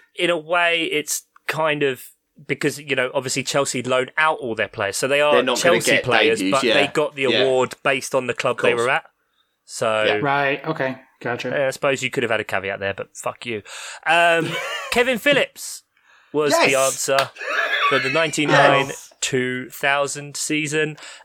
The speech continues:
Speaker 1: Um,
Speaker 3: A
Speaker 1: how
Speaker 3: player
Speaker 1: many
Speaker 3: I've never heard of.
Speaker 1: Yeah.
Speaker 2: <laughs> Sorry,
Speaker 1: You
Speaker 2: mate.
Speaker 1: leave him alone. He, his penalty took Palace to the Premier League. He's our
Speaker 2: <laughs>
Speaker 1: oldest goal scorer ever at thirty-nine years, thirty-nine years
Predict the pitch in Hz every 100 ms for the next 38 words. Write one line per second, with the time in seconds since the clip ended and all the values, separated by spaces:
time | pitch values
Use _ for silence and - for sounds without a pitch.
0 | - 156 160 160 165 - 156 190 185 185
1 | 214 240 180 160 170 208 214 277 254 208
2 | 160 139 127 123 120 123 127 127 123 -
3 | - - - 185 160 175 - _ - 165
4 | - - - 123 143 147 143 139 - 127
5 | 131 123 120 117 110 104 123 120 120 -
6 | - 131 151 - 147 143 127 127 - 135
7 | - 127 127 - 110 107 135 139 120 107
8 | 101 - - - - - - 117 113 117
9 | 123 165 131 202 175 - 185 175 - 180
10 | 170 165 - 147 123 113 120 - - 156
11 | 151 143 143 143 135 139 135 135 131 -
12 | - 175 175 160 151 151 143 143 139